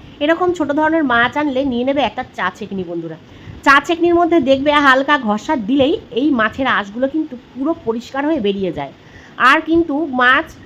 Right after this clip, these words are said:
নরম হয়ে যায় না, মাছ কিন্তু সুন্দরভাবে পরিষ্কার হয়ে যায়। তো যখন দেখবে এই মাছগুলো চা ছেঁকনির মধ্যে আঁশ ছাড়ানো হয়ে গেছে, তখন একটা কাঁচি দিয়ে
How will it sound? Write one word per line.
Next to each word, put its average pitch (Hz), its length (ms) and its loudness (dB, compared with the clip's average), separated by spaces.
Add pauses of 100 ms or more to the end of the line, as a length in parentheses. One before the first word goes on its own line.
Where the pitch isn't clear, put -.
(160)
নরম 254 320 2
হয়ে 311 200 0
যায় 302 200 2
না, 262 180 2
মাছ 214 300 -2
কিন্তু 294 260 -4
সুন্দরভাবে 247 1200 -2 (200)
পরিষ্কার 240 400 0
হয়ে 214 200 -2
যায়। 180 180 -4 (360)
তো 339 260 4 (340)
যখন 294 340 2
দেখবে 311 260 0
এই 294 340 4
মাছগুলো 269 760 2 (520)
চা 254 200 2
ছেঁকনির 285 260 -4
মধ্যে 277 240 0
আঁশ 240 340 0
ছাড়ানো 240 340 -2
হয়ে 240 260 -2
গেছে, 262 320 -2 (300)
তখন 294 240 0
একটা 330 200 -2
কাঁচি 311 380 0
দিয়ে 311 280 2